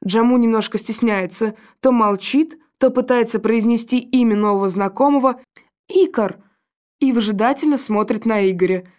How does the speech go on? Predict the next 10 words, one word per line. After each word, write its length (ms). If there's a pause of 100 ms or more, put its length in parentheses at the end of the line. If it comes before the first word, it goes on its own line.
(200)
Вскоре 440
тот 320
уезжает 640
с 100
ней 420
в 120
отель. 480 (500)
"Ну 240
а 80
вы?" 400